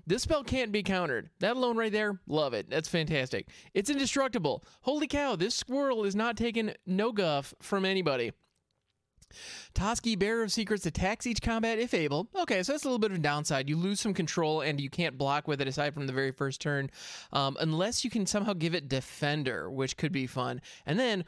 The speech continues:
whenever a creature you control deals combat damage to a player, draw a card.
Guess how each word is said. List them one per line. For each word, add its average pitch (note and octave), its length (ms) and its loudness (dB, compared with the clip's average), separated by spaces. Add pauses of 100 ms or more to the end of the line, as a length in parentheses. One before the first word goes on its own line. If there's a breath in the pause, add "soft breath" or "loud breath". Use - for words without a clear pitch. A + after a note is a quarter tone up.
(140)
whenever A#3 300 0
a A3 60 -2
creature A3+ 300 -2
you F#3+ 160 0
control G3 320 0
deals F3 200 2
combat G3+ 360 0
damage F3+ 280 0
to F3+ 120 2
a D3+ 40 2
player, E3 420 0
draw D#3+ 540 0
a E3 60 -2
card. D3+ 560 -2